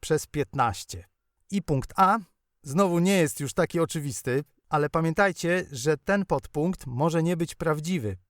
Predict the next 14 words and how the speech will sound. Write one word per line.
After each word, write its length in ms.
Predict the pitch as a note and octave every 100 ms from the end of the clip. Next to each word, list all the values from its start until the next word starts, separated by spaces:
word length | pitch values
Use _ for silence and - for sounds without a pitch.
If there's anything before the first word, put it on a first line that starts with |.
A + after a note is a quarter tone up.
| -
a 120 | C#3+
więc 280 | D#3 D3+ E3
może 320 | G3 E3+ E3
z 60 |
podzielności 720 | - D#3 D#3 E3 F3+ - - -
A 160 | F3+ F3
przez 340 | - D#3 C3+
sześć 400 | - F3+ C3+ -
i 140 | D3+ C3+
B 140 | F3
przez 260 | - C3+ B2
dziesięć 600 | F#3 F#3 D3 F3 F#3 - -
nie 280 | D3+ F3 E3
wynika 600 | D#3+ F3+ G#3+ - D3